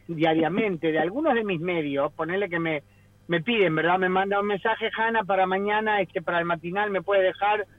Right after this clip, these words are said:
Viste, me, me pasó con una radio ayer, no importa cuál. El compañero de, de la producción, ¿no?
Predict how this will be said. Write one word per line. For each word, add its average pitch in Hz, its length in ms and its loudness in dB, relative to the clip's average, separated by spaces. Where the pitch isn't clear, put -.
Viste, 190 540 2
me, 170 160 -4
me 180 160 0
pasó 240 320 0
con 269 140 0
una 214 200 0
radio 190 340 4
ayer, 160 240 0
no 160 100 -2
importa 156 360 -4
cuál. 165 440 0
El 165 240 2
compañero 254 720 2
de, 220 240 4
de 220 60 6
la 220 120 2
producción, 277 640 0
¿no? 262 320 2